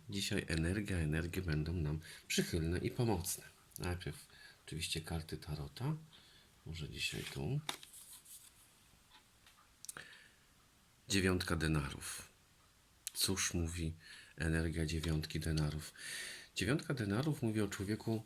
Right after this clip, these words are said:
spełnionym, który ciężką pracą, em,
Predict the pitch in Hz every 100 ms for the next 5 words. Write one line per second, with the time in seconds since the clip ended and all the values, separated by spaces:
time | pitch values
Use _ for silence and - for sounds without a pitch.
0 | - - - 101 98 92 82 82 87 95
1 | - 92 90 85 - - - - - -
2 | 101 98 - 90 90 92 92 95 - 87
3 | 82 85 - - - - 82 82 82 80
4 | 80 78